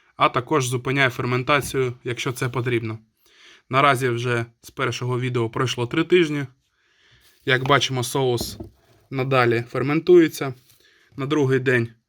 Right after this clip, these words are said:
вже почався процес ферментації. На п'ятий день,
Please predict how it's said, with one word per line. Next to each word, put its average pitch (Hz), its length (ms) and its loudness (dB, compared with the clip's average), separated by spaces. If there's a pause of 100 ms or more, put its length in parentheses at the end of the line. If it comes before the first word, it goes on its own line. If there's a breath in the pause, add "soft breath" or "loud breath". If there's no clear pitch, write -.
(540)
вже 123 200 -4
почався 120 460 -2
процес 123 340 -4
ферментації. 165 880 0 (100)
На 135 160 -4
п'ятий 131 360 0
день, 123 380 -2